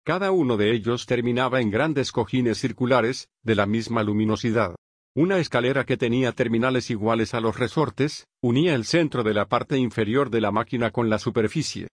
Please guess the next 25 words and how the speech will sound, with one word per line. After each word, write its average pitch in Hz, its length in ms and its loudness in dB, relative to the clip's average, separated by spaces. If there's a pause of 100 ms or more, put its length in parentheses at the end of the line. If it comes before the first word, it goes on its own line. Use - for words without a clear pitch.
(320)
Los 107 220 0
desconocidos 127 800 -2
subieron 117 440 0
por 107 200 -2
la 98 120 0
escalera, 113 580 -2 (180)
y 123 160 0
esta 135 260 0
retrayéndose, 117 920 0 (160)
los 110 220 0
llevó 117 300 2
al 107 140 2
interior. 107 560 0 (380)
Enseguida, 123 720 0 (140)
los - 260 -2
haces 143 300 -2
de 117 100 -2
luz 123 240 -2
que 127 120 -2
soportaban 104 640 -2
la 95 100 2
máquina, 117 580 0 (180)
también 113 420 0
se 139 100 0
retrajeron. 107 680 -2